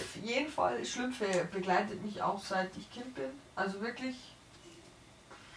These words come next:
Speaker 2: keine Ahnung, ist irgendwie nicht wegzudenken. Und die schaue ich ja heute noch gern. Also jetzt auch wieder mit den Kindern und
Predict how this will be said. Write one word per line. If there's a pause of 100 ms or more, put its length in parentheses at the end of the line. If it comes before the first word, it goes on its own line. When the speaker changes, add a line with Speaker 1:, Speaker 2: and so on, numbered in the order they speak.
(300)
Speaker 2:
keine
Ahnung, (680)
ist
irgendwie
nicht
wegzudenken.
Und
die
schaue
ich
ja
heute
noch
gern.
Also (1000)
jetzt
auch
wieder
mit
den
Kindern
und